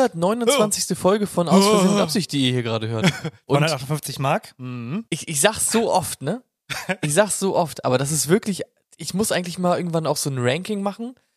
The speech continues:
Speaker 1: von diesen ganzen Intros, aber ich muss einfach sagen, es ist wieder unter den Top fünf der besten Intros, die ich jemals gehört hab.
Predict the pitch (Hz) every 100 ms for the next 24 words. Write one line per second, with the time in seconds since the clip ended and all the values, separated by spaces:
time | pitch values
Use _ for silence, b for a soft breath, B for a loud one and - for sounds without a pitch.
0 | _ - 143 139 147 139 139 131 135 143
1 | 143 - 127 165 - 220 269 b b b
2 | - 135 139 139 190 _ _ _ 143 -
3 | 143 170 - 156 170 226 - 165 170 170
4 | 180 160 - 190 170 185 214 202 202 196
5 | 196 - 214 - - - 202 285 165 143
6 | 160 - 180 160 196 220 185 180 156 175
7 | 247 254 - 190 240 - 123